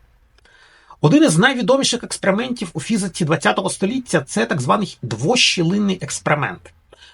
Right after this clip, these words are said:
в якому вивчали проходження пучка елементарних частинок, наприклад, електронів, але там, звичайно, що можуть бути і інші частинки,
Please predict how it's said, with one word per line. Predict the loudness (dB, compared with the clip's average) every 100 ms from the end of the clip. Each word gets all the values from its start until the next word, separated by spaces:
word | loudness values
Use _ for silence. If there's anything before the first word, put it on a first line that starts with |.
| -2
в |
якому | 2 4 4
вивчали | 2 0 2 4 4 2 0 -2
проходження | -2 0 0 2 0 -2
пучка | -4 -6 0 2 2
елементарних | 0 0 2 2 0
частинок, | -6 -8 -2 0 0
наприклад, | -2 0 2 2
електронів, | 2 0 2 2 2 -2
але | -8 -4 -6 -2
там, | -4
звичайно, | -2 -2 -2 -2
що | -4
можуть | -4 -6
бути | -10
і | -6
інші | -6 -6
частинки, | -6 -6 -6 -6 -8